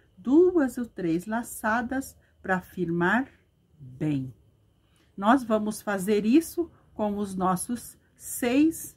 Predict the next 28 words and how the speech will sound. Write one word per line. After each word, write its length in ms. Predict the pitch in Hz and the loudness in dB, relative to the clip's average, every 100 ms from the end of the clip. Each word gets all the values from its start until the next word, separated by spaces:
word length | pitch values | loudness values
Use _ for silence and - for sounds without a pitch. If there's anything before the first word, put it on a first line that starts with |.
| _ | _
lacinhos. 880 | - 180 220 - - 139 117 123 - _ _ _ | -4 -2 -2 -6 -8 -6 -6 -12 -20 _ _ _
Eu 160 | - 180 | -4 -4
dou 220 | 156 156 | -2 -2
a 60 | 143 | 0
laçada 760 | 170 214 - 254 262 330 330 - _ - | 0 -2 -4 0 2 2 0 -6 _ -8
e 120 | 233 | -8
puxo 580 | - 190 214 - 226 220 - - | -8 -10 -8 -8 -12 -12 -16 -20
pra 160 | - 196 | -4 -4
firmar 480 | 185 185 165 196 247 | -2 -2 0 0 0
bem 380 | 254 220 277 320 - - - | -2 0 0 0 -12 -12 -2
e 100 | 370 | 0
daí 260 | 330 285 240 | 2 2 2
eu 120 | 254 | -2
corto 520 | - 196 202 - - - - | 0 2 2 -2 -8 -8 -8
aqui 440 | - 233 - 185 175 - - - | -4 -4 -4 -6 -6 -6 -10 -4
atrás. 720 | 202 202 - 123 - - - - - - - - | -4 -4 -4 -2 -4 -8 -8 -8 -8 -12 -14 -8
Aqui 240 | 170 - | -8 -6
eu 60 | 208 | -8
posso 360 | - 190 175 | -6 -8 -8
dar 280 | 170 175 170 | -8 -6 -4
mais 720 | 175 185 226 285 294 277 - 202 | -4 -4 -2 0 0 -2 -4 -10
uma 220 | 190 170 | -4 -2
laçadinha 920 | 160 165 - 190 180 - 196 233 277 - - - - - | -2 -4 -8 -10 -10 -10 -4 -2 -2 -8 -20 -20 -20 -10
pra 140 | 208 | -8
minha 300 | 196 185 185 | -4 -2 -2
pontinha 680 | 180 175 160 - - 208 262 | -4 -6 -6 -8 -6 -2 -2
ficar 520 | 269 226 - 170 175 | -4 -14 -8 -4 -2
aqui 420 | 170 - - 233 | -4 -8 -8 -6